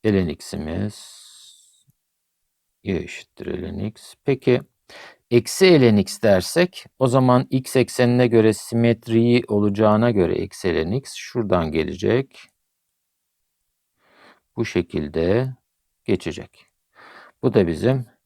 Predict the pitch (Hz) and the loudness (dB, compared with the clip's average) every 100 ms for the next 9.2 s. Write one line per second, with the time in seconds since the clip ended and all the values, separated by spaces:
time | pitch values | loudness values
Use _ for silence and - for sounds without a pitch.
0 | - 95 98 104 87 73 - _ - 107 | -14 -4 2 2 2 -2 -14 _ -2 0
1 | 120 - _ _ _ _ - 90 - - | 0 -4 _ _ _ _ -8 -8 -8 -4
2 | 95 80 98 98 - - - - - _ | -2 0 -2 -4 -8 -16 -16 -20 -20 _
3 | _ _ _ - 92 - 87 78 73 - | _ _ _ -2 -2 0 -4 -4 -10 -12
4 | - 107 127 _ _ - - - 104 90 | -6 -2 -2 _ _ -20 -20 -6 -2 0
5 | 123 104 90 92 85 78 - - - _ | 0 0 0 0 -2 -4 -8 -12 -16 _
6 | _ _ - - - - 156 - 160 - | _ _ -20 -20 -14 -2 -2 2 2 4
7 | 127 120 117 117 113 110 101 - - _ | 6 8 8 6 4 2 -2 -10 -20 _
8 | _ _ _ _ _ - 98 139 123 139 | _ _ _ _ _ -8 0 2 4 4
9 | 131 | 4